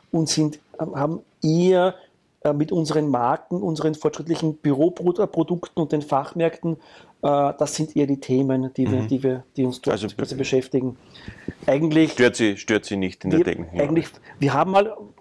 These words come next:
Speaker 1: schon mal nachgedacht, vor vielen Jahren, vor einigen Jahren, m-, müssen wir den Namen Immofinanz ändern, aber wir haben uns dann eigentlich entschieden, nein, das ist, das ist die Firma und wir, wir
Speaker 2: Mhm.
Speaker 1: haben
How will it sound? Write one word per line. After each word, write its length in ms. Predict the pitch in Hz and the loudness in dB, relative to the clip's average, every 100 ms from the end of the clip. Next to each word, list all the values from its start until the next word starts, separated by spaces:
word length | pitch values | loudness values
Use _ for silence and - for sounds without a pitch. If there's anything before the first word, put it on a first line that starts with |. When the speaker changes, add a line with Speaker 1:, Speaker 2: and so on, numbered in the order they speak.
| - | -2
Speaker 1:
schon 160 | 180 | 2
mal 100 | 190 | 4
nachgedacht, 800 | 170 147 160 190 175 151 165 - | 4 4 2 0 2 2 0 -2
vor 140 | 165 | -4
vielen 280 | 151 156 175 | 0 2 2
Jahren, 320 | 156 135 147 | 2 2 2
vor 60 | 165 | 2
einigen 200 | 143 165 | 0 2
Jahren, 220 | 156 151 151 - - _ | 2 2 -2 -14 -20 _
m-, 520 | 294 403 339 196 226 - | -14 -6 -2 -2 -2 0
müssen 560 | 175 156 156 - 170 | 2 4 2 0 0
wir 80 | 156 | 2
den 140 | 156 | 2
Namen 260 | 143 135 151 | 2 2 0
Immofinanz 560 | 185 156 147 147 139 139 | -2 -4 -2 0 -2 -2
ändern, 580 | - 127 156 175 185 180 - _ _ - | 0 2 2 2 -2 -8 -16 _ _ -4
aber 320 | 143 147 143 | 0 2 2
wir 160 | 151 | 0
haben 200 | 143 147 | -2 0
uns 180 | 151 151 | 0 -2
dann 160 | 139 139 | -2 -2
eigentlich 200 | 147 151 | 0 0
entschieden, 440 | 147 147 147 156 | 0 0 0 0
nein, 380 | 135 123 151 147 - 156 | 0 0 -2 -4 -12 -10
das 280 | 147 - 170 | -6 -4 -4
ist, 280 | 165 - _ _ - | -6 -8 _ _ -6
das 140 | 135 | -2
ist 180 | 170 - | 0 -2
die 80 | 180 | -2
Firma 320 | 175 190 185 | 0 0 0
und 500 | 190 165 160 175 151 | 0 -2 -4 -8 -2
wir, 140 | 160 | 0
wir 120 | 156 | 0
Speaker 2:
Mhm. 40 | 123 | 0
Speaker 1:
haben 360 | 135 151 160 | -2 -2 -6